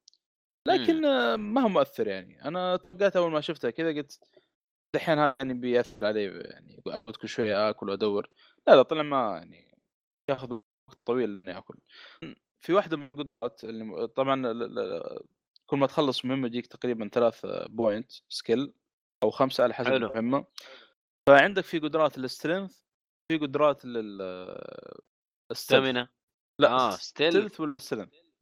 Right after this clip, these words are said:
Speaker 1: إيه، أنا صراحة
Speaker 2: حلو.
Speaker 1: اهتميت أكثر شيء بالستيلث. لأنه زي ما قال عبد الله ذحين، مثلًا، آه،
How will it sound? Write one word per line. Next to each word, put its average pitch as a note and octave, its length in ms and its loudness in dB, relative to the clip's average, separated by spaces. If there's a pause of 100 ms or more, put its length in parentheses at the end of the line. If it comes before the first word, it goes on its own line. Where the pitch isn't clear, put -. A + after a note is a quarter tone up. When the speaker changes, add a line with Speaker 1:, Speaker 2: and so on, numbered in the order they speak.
(120)
Speaker 1:
إيه، G#2+ 320 -6 (180)
أنا F3 200 2
صراحة F3 360 -4
Speaker 2:
حلو. D3 120 2
Speaker 1:
اهتميت D3+ 340 -2
أكثر E3 380 -8
شيء G3 160 0
بالستيلث. C3 420 -6 (880)
لأنه G#3 240 6
زي G3+ 140 2
ما F#3 100 0
قال C#3 200 0
عبد A#2+ 180 -4
الله A#2 180 -4
ذحين، G#2+ 320 -10
مثلًا، D#3 280 -4 (1300)
آه، A2 380 -2